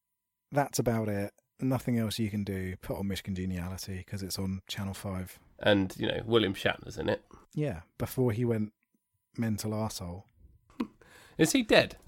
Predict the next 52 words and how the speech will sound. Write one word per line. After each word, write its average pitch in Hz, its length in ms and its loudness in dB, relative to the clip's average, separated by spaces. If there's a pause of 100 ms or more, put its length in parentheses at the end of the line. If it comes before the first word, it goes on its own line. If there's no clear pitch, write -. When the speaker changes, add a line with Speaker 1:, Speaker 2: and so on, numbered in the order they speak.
Speaker 2:
William - 220 -6
Shatner? - 380 -6 (260)
Speaker 1:
No, 254 220 0
he's 269 140 2
still 156 220 8
Speaker 2:
No. 113 80 8
Speaker 1:
alive. 175 380 4 (340)
He's 151 240 2
just - 280 -2 (560)
being 143 240 4
a 127 60 2
bellend 123 440 4
on 104 120 0
Twitter. - 420 -2
Speaker 2:
Is 214 200 6
he? - 240 6 (440)
Oh, 160 100 4
I 120 140 10
ha-, 151 180 8
I 147 120 12
haven't 180 240 12
Speaker 1:
Yeah. 117 60 2
Speaker 2:
seen 190 160 10
him 143 120 8
on 98 120 6
Twitter. - 380 -4 (340)
What's 139 200 -6
he 139 100 2
been 139 160 0
doing 147 200 2
on 151 120 2
Twitter? 175 380 -2
What's 127 160 -4
he 156 80 -4
been 135 160 -2
saying? 92 380 -2 (120)
Speaker 1:
Oh, 143 160 2
just 117 200 -6
being 98 240 -4
a 87 100 -8 (500)
grumpy 104 380 -6
old 101 160 -4
gammon, 110 380 -2
basically. 95 540 0
Speaker 2:
Oh, 90 300 4
no, 139 540 10
don't 143 260 4
tell 143 180 6
me 120 140 8
he's 135 240 6
a 101 80 8
gammon. 107 580 4